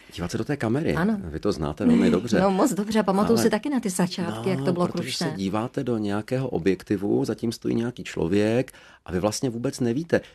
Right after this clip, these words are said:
Speaker 1: co si máte představovat. I vás se určitě mockrát ptali: „A představovala jste si, paní Lekešová, jak tam jsou ty miliony diváků?“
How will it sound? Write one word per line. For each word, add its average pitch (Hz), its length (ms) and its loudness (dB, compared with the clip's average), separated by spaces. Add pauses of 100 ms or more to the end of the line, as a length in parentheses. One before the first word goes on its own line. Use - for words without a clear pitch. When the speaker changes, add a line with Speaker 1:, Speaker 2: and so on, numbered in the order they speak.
(120)
Speaker 1:
co - 160 -10
si - 160 -6
máte 123 260 -4
představovat. - 560 -4 (1300)
I 104 80 4
vás 85 320 0
se 120 120 -2
určitě - 300 -6
mockrát 95 400 -4
ptali: 95 280 4 (200)
„A 107 100 -6
představovala 175 640 -4
jste - 180 -6
si, 135 120 -4
paní 123 240 0
Lekešová, 107 500 -2
jak 92 100 -2
tam 104 140 2
jsou 107 180 -2
ty 110 100 0
miliony 95 340 4
diváků?“ 92 440 -2